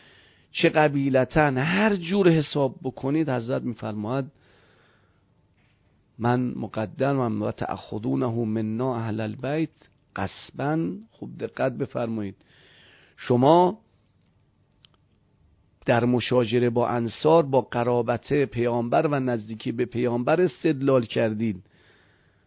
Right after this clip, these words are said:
و گفتید ما به پیغمبر نزدیکتریم و با این استدلال اونها رو ساکت کردید، وادار کردید، تسلیم کردید. حالا می‌خواید اهل بیتی که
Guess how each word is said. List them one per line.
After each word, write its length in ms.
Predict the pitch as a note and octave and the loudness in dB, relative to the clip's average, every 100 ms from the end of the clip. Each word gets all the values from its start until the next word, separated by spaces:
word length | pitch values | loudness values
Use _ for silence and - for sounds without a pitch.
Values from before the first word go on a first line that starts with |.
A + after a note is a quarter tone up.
| - | -4
و 100 | A2+ | 0
گفتید 380 | C#3+ D3 D#3 C#3+ | 2 2 2 2
ما 100 | E3 | 2
به 120 | D3 | 2
پیغمبر 560 | B2 A#2+ B2 C3+ E3 D3 | 2 0 0 4 4 4
نزدیکتریم 1080 | C3+ A2+ A2 A#2 - D#3 E3 D3 A#2+ A2 _ - | 0 -2 -4 -8 -2 0 2 2 -2 -8 _ -6
و 100 | A#2 | 0
با 140 | B2 | 2
این 200 | D#3+ F3+ | 4 2
استدلال 520 | F3+ - D#3+ D3 D#3 | 0 0 -2 4 4
اونها 260 | D3 C#3 C3 | 4 0 0
رو 120 | C3 | 0
ساکت 480 | - B2 A2+ B2+ - | -2 -4 -2 -4 -6
کردید، 460 | - A2 G#2 A2+ G#2+ | -4 -4 -4 -6 -2
وادار 420 | A#2 A2+ C#3 B2+ | -2 2 0 0
کردید، 480 | - A#2+ A2 A2+ - | -4 -4 -4 -10 -8
تسلیم 440 | A2 - D3 C#3+ | -10 -4 0 0
کردید. 500 | - C#3 A#2+ B2 G2+ _ _ _ _ _ _ _ _ _ _ _ _ _ _ _ _ _ | 0 -4 -2 -6 -6 _ _ _ _ _ _ _ _ _ _ _ _ _ _ _ _ _
حالا 260 | G#2+ B2+ | 2 2
می‌خواید 360 | D#3 C3+ D#3 D#3+ A#2 | 2 2 0 0 -2
اهل 320 | A2 G#2 A2 | -2 -2 -2
بیتی 400 | D3 D#3+ C#3 D3 | 0 0 -2 -6
که 440 | D3+ D3 C3+ B2 | -2 0 -2 -4